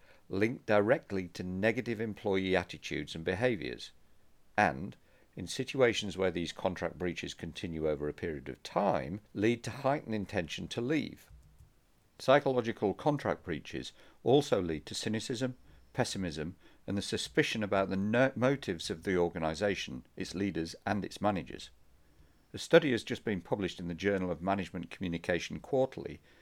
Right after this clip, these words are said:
by researchers from the universities in the Netherlands and South Africa, in which they looked at this issue, focusing particularly on the issue of employee dissent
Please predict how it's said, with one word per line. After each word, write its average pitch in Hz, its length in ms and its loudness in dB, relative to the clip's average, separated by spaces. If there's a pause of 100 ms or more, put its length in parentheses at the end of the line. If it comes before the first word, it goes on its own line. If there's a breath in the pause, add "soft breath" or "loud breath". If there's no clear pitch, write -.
(240 soft breath)
by 90 120 2
researchers 92 640 2
from 90 160 -8
the 82 80 -4
universities 87 680 0
in 80 340 -4
the 80 200 -4
Netherlands 107 540 0 (280 soft breath)
and - 100 -8
South - 240 -2
Africa, - 500 -4 (520 soft breath)
in 98 80 -4
which 120 200 0
they 117 160 8
looked 117 400 4
at 120 100 -8
this - 180 -4
issue, 76 420 -4 (380 soft breath)
focusing 104 480 2
particularly 104 720 0
on 87 200 4
the 90 160 0
issue 104 280 -2
of 101 120 0
employee 95 520 0
dissent 87 560 -4